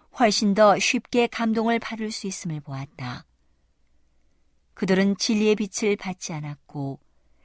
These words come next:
그 빛을 거절한 적도 없기 때문에 그들의 마음은 진리와 하나님의 영에 대하여 더욱 부드럽고 민감하다.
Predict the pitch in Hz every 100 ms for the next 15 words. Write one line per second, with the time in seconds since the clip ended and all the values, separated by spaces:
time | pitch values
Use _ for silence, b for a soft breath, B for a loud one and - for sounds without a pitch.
0 | b b - 220 220 - 240 - 233 247
1 | 240 233 226 - 214 196 185 - 170 151
2 | 147 147 143 _ _ _ _ _ _ _
3 | _ - 214 196 185 175 160 156 156 160
4 | 160 160 b b b - 226 202 202 208
5 | 208 254 226 220 226 202 190 180 175 165
6 | 151 147 147 139 139 - _ _ _ _
7 | _ - 175 170 - 196 202 202 - 220
8 | 208 196 - 175 165 147 135 135 127 131